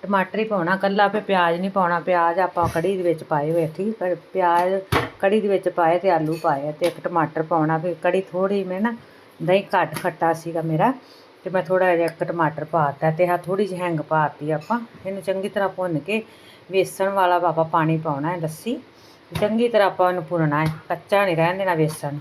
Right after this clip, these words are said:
ਤੇ ਚੰਗੀ ਤਰ੍ਹਾਂ ਭੁੰਨ ਕੇ ਤੇ ਬਾਅਦ 'ਚ ਆਪਾਂ ਇੱਕ ਸਾਈਡ 'ਤੇ ਪਕੌੜੇ ਬਣਾ ਲਏ ਸੀ ਪਹਿਲੇ।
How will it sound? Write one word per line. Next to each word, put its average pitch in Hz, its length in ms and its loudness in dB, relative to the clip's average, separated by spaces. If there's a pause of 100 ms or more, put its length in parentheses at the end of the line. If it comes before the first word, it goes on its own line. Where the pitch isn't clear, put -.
(960)
ਤੇ 160 400 2 (260)
ਚੰਗੀ 196 240 -2
ਤਰ੍ਹਾਂ 202 180 4
ਭੁੰਨ 190 340 -2
ਕੇ 190 260 -2
ਤੇ 185 100 -4
ਬਾਅਦ 175 280 2 (100)
'ਚ 190 40 2
ਆਪਾਂ 175 340 0
ਇੱਕ 165 120 -12
ਸਾਈਡ 175 220 -2
'ਤੇ 170 100 -4
ਪਕੌੜੇ 165 420 -2
ਬਣਾ 180 260 -2
ਲਏ 165 120 2
ਸੀ 170 240 -10
ਪਹਿਲੇ। 170 340 -6